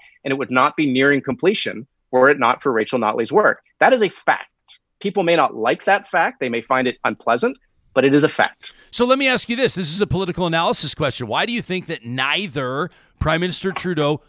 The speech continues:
Speaker 2: nor former Premier Notley get credit, generally speaking, for T M X?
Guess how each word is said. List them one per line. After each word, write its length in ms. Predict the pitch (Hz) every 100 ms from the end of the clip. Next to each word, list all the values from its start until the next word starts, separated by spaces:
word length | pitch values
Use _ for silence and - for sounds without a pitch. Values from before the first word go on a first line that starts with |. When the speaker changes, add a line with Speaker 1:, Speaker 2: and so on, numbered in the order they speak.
| -
Speaker 2:
nor 720 | 120 151 202 202 160 156 196 - _
former 360 | - 170 175
Premier 340 | 127 170 160 151
Notley 480 | 143 131 131 170 - _ _ 104
get 260 | 175 208 -
credit, 520 | - 196 214 139 180 _ _ _
generally 520 | 107 151 175 185 185
speaking, 540 | 175 - 226 180 143 135
for 140 | - 156
T 180 | 160 175
M 120 | 180
X? 340 | 226 - -